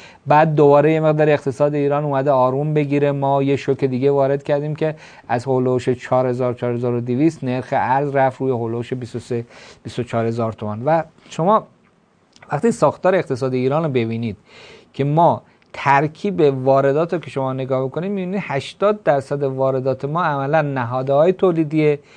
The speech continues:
به اضافه کالای سرمایه، هولوش بیست درصد کالای نهایی است. خب مشخصه وقتی شما قیمت ارز بالا میره، هزینهٔ تولیدتون هم بالا میره. ولی متاسفانه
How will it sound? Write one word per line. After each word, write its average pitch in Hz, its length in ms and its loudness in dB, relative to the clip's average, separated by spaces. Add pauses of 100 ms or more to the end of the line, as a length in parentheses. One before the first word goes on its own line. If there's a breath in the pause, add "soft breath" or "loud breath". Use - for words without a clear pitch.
(260 loud breath)
به - 80 2
اضافه 185 300 4
کالای 143 400 4
سرمایه، 127 540 -2
هولوش 220 360 -2
بیست 226 380 -6
درصد 131 360 0
کالای 131 360 -4
نهایی 113 380 -6
است. 113 100 -18
خب - 100 -4
مشخصه 190 760 -2 (460 loud breath)
وقتی 175 220 2
شما 190 240 2
قیمت 160 400 2
ارز 156 420 0 (220)
بالا 151 300 6
میره، 156 260 2
هزینهٔ 156 440 -4
تولیدتون 175 640 -4
هم 175 340 -4
بالا 143 280 6
میره. 123 260 -4
ولی 202 180 -4
متاسفانه 160 1080 -4